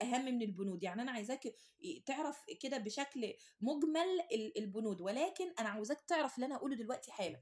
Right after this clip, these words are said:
من يهود المدينة؟ هم مين اليهود اللي كانوا يا معلمة موجودين في المدينة؟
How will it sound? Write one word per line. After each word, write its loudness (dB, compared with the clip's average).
من 6
يهود 6
المدينة؟ -2
هم 2
مين 0
اليهود 10
اللي 10
كانوا 2
يا 2
معلمة 0
موجودين -2
في -4
المدينة؟ -2